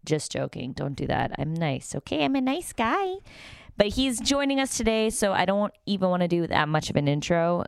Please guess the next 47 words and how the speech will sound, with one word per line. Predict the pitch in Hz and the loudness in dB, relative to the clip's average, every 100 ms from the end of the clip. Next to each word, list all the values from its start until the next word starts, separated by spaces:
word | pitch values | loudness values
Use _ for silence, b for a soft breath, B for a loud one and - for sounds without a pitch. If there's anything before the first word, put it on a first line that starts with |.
| - | -4
'cause | 165 | 0
I'm | 151 | 0
so | 135 - - 156 143 | -2 -4 0 0 0
stoked. | 147 - 147 160 - - _ | 0 0 2 0 -4 -14 _
I | 196 | 0
realized | 196 240 262 208 180 175 | 2 2 2 2 0 0
he'd | 165 | 0
be | 175 | 0
a | 170 | 0
great | 165 151 | -2 0
guest | 170 160 - | 0 0 -2
'cause | 156 | -4
we | 165 | 0
were | 165 | 0
at | 165 | 0
the | 147 | 0
Improv, | 175 226 240 165 151 147 - | 0 0 2 2 4 2 0
and | - 151 | -2 -2
then | 151 | -2
he | |
was | 151 | -2
asking | 151 143 - 160 | 0 0 -2 -2
me | 151 | 0
about | 143 139 | 0 0
my | 147 160 | 0 0
dad, | 160 143 131 139 - - | 2 2 2 2 0 -2
and | 160 | -2
then | 147 | -2
I | 147 | -4
started | - 151 147 | -4 -2 2
asking | 143 143 - 147 | 0 0 -6 -6
him | 151 151 | -4 -4
about | 139 - - | -4 -6 -4
his | 285 370 359 | -2 0 0
dad, | 185 160 151 151 156 B B B - _ | 0 2 2 0 -2 B B B -20 _
and | - 165 156 151 143 143 135 - | -4 -2 0 0 -2 -4 -6 -6
it | - | -6
came | 165 165 | -4 -2
out | 165 151 | 0 0
that | 160 | -2
he | 147 147 | 0 0
was | 147 | 0
abusive, | 156 180 220 147 139 | 0 0 0 0 0
and | - 135 | 0 0
I | 143 | 0
was | 139 151 | -2 -2
like, | 147 | -4